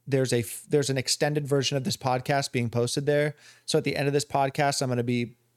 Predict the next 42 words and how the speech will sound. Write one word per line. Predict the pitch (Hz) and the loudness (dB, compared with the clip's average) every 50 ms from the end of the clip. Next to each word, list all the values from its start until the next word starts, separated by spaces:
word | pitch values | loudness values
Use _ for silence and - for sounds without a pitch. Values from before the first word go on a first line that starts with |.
| _ _ _ _ _ _ - | _ _ _ _ _ _ -8
a-, | - - - - 180 | -8 -8 -6 -4 -2
answering | 151 147 139 - 143 135 131 - | -2 0 0 2 0 0 0 0
Instagram | - 147 147 - 151 135 143 139 139 | -2 -4 -2 0 2 2 2 2 0
questions. | - - 139 135 - - 143 139 139 139 139 139 - - - - - - - - | 0 0 0 0 0 0 -2 0 0 0 -2 -2 -4 -6 -10 -20 -20 -20 -8 -2
I | 120 123 | 0 2
asked | 123 120 120 113 - - - - - | 2 2 2 0 -2 -4 -6 -6 -4
my | 123 117 110 110 | -2 0 0 0
Instagram | 120 127 120 - - 123 123 120 | 0 -2 -4 -2 0 0 0 0
s-, | 117 - - _ - - _ | -2 -4 -8 _ -20 -20 _
followers | - - 123 117 110 113 117 113 - | -4 -2 0 0 2 2 0 0 0
today, | - 120 120 117 113 110 113 113 117 - _ _ _ _ _ _ - | 0 0 0 2 2 2 0 -2 -4 -8 _ _ _ _ _ _ -14
uh, | - 127 113 107 | -10 -6 -6 -4
to | 104 - - - | -4 -4 -4 -4
ask | 117 117 - - | -2 -2 -2 -2
some | - 113 110 | -4 -6 -4
questions, | - - 110 110 - - - 117 113 110 113 113 107 - - | -2 0 0 0 0 -2 -2 -4 -2 -4 -4 -4 -4 -4 -4
and | - 127 120 113 | -2 -2 -2 0
I'll | 104 101 | 0 0
be | 104 110 117 - | -2 -2 -4 -4
answering | 117 110 107 - 113 107 107 110 | -4 -4 -4 -4 -4 -4 -4 -2
those | 110 110 110 110 107 107 - | -2 0 0 0 -2 -4 -6
in | - 123 117 | -6 -6 -4
the | 110 110 107 104 104 104 - _ _ _ _ _ - | -4 -4 -4 -4 -6 -8 -10 _ _ _ _ _ -8
extended | - - - - - 156 156 170 165 156 135 | -6 -2 -2 0 2 2 2 2 2 2 2
version | 143 147 143 - 147 | 2 2 2 2 2
of | 139 | 2
the | 131 131 | 2 2
podcast, | - 131 123 123 123 - 131 127 120 120 - | 2 2 0 0 0 0 0 0 0 0 -2
which, | 131 127 123 - | -4 -6 -4 -2
which | 131 131 123 - | -2 -2 0 -2
can | - 131 | -2 -2
be | 127 | -2
found | 117 - 123 120 117 | 0 0 0 0 0
on | 110 | 0
my | 110 110 | 0 2
locals | 113 117 123 127 127 - 127 127 117 | 2 2 2 0 0 0 -2 -2 -2
page. | - - - 131 127 123 123 120 117 - - - - - - - - _ _ | -2 -2 0 2 4 4 2 0 -2 -4 -8 -10 -16 -20 -20 -20 -20 _ _
So | - - - 123 123 | -4 -2 0 2 2
if | 123 - - - | 0 0 -2 -2
you | 123 117 | -2 -2
want | 110 117 123 127 - - | 0 0 -2 -4 -4 -4
to | - - 127 123 120 120 120 120 117 120 117 | -4 -2 0 0 0 0 0 0 0 -2 -4